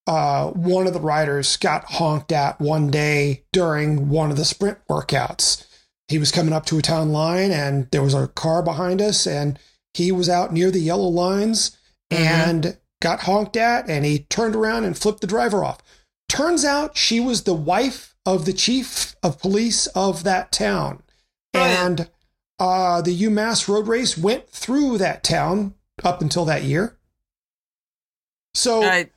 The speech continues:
Speaker 2: yeah.
Speaker 1: you know, th-, this is definitely a thing. Uh, and I get that, you know, it's not terribly likely that an event is gonna get canceled just for trash, but
Speaker 2: Mm-hmm.
Speaker 1: it could certainly be a contributing factor. To me,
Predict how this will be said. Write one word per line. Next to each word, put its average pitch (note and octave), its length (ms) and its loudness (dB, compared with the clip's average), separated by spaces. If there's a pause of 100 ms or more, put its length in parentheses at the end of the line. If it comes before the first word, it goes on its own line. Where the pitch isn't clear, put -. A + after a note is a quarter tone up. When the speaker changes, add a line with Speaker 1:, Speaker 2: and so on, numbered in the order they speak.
(280)
Speaker 2:
yeah. C#3+ 280 2 (400)
Speaker 1:
you E4+ 100 2
know, D4 160 2
th-, F#4 220 0
this B3 240 2
is C#4+ 160 2
definitely C#4+ 640 0
a G#3+ 60 2
thing. F#3+ 680 -2 (160)
Uh, G#3 560 0
and A3+ 120 0
I A3+ 120 0
get B3+ 320 -2
that, G#3+ 500 0 (640)
you G3 160 -4
know, G3+ 220 0
it's F#3 200 -2
not A#3+ 380 -2
terribly A3 560 -2
likely A#3 640 -2
that G3 180 0
an F#3+ 140 0
event G3+ 400 -2
is D3+ 100 -2
gonna G3 200 0
get F3+ 180 -4
canceled G#3 460 -2
just G3 200 0
for F3 100 -4
trash, G#3 640 -2 (220)
but A3+ 180 2
Speaker 2:
Mm-hmm. E3+ 240 0 (220)
Speaker 1:
it A3+ 160 0
could B3 140 0
certainly B3 360 0
be G#3+ 440 0 (440)
a F#3+ 60 0
contributing G#3+ 520 0
factor. G3 640 -2 (600)
To G#3+ 100 0
me, A3 640 0